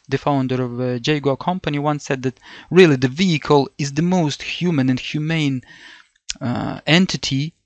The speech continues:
created by a human endeavor. Yeah, it's really so, I think. When you look at this, uh, <laughs> in those lamps, yes, you are looking like a, at a beast. And this beast is looking at you and say, and saying,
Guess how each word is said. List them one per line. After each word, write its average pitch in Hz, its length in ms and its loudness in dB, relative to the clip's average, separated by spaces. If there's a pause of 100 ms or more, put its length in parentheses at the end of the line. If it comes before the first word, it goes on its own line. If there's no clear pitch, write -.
created 147 520 0
by 139 140 2
a 127 40 2
human 139 340 -2
endeavor. 131 400 0
Yeah, 160 300 -2 (140)
it's - 180 -8
really 180 180 0
so, 151 280 -2
I 143 80 -2
think. 139 260 -10
When 156 160 0
you 151 80 2
look 196 200 -2
at 127 120 -2
this, 180 300 2 (600)
uh, 147 40 0
<laughs> 151 280 4
in 160 120 4
those 151 240 6
lamps, 147 500 4
yes, 160 180 2
you 160 80 4
are 165 160 4
looking 165 220 -2
like 151 260 0
a, 151 160 -2
at - 120 -2
a 143 60 -2
beast. 135 640 -2 (320)
And 139 180 2
this 165 160 0
beast 175 340 -2
is 143 140 -2
looking 165 260 -2
at - 160 -4
you 165 120 2
and 156 120 2
say, 151 360 0 (420)
and 151 160 2
saying, 156 460 2